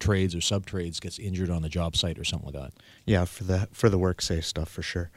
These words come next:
Speaker 1: Yeah.
Speaker 2: You always wanna make sure that you have the coverages in place.
Speaker 1: Yeah, so that's, that's really, really important. Now, um, how about quotes? Like, somebody needs,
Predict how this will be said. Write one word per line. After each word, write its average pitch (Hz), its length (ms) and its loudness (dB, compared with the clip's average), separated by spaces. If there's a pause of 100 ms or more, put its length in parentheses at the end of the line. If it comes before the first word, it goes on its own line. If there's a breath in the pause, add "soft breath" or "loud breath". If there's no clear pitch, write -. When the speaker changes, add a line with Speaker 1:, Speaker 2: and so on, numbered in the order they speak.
Speaker 1:
Yeah. 87 240 0
Speaker 2:
You 104 60 6
always 95 180 6
wanna 92 180 2
make 90 200 0
sure 90 240 0
that 82 260 -2
you 85 60 -2
have 85 160 -2
the 82 80 -6
coverages 78 480 -6
in 78 100 -12
place. - 400 -14 (140)
Speaker 1:
Yeah, 92 200 -6
so 101 200 -6
that's, 107 320 -2
that's 104 320 -4
really, 95 300 -4
really 90 200 -6
important. 87 420 -8
Now, 92 380 -4
um, 92 400 0 (140)
how 208 60 -14
about 262 120 -6
quotes? - 400 -4
Like, 95 160 -2
somebody 123 300 2
needs, 110 480 2